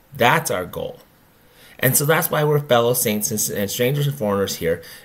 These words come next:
uh, here, and, but we're no longer strangers and foreigners there. And that's such an amazing thing, such an amazing promise. So I hope today you keep that in mind. As you sit there and worry about how the world might be going, remember,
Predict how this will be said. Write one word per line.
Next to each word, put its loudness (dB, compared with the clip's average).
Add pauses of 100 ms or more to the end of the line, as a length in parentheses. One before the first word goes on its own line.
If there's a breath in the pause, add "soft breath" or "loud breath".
uh, 0
here, 0
and, -2
but 2
we're 4
no 2
longer 0
strangers -6
and -8
foreigners -6 (160)
there. -4 (840)
And -2
that's 0
such -2
an -4
amazing 0
thing, -6 (280 loud breath)
such 0
an 0
amazing 2
promise. -6 (320 loud breath)
So 2
I 8
hope 6
today 2
you 0
keep -2
that 0
in -2
mind. -2 (220 loud breath)
As 2
you 4
sit 0
there 2
and 2
worry 2
about 0
how 2
the 0
world 4
might -2
be -2
going, 0 (160)
remember, 0